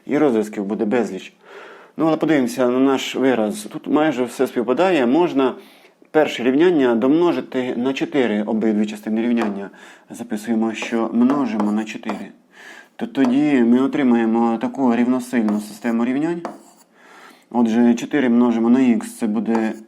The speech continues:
чотири х. Далі відняти. Чотири множимо на три ігрек, це буде дванадцять ігрек.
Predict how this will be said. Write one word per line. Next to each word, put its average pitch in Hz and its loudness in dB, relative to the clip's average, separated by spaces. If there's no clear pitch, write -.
чотири 113 -2
х. - -10
Далі 110 2
відняти. 113 2
Чотири 127 2
множимо 120 2
на 120 2
три 127 0
ігрек, 113 2
це 117 -4
буде 110 0
дванадцять 107 -2
ігрек. 110 -2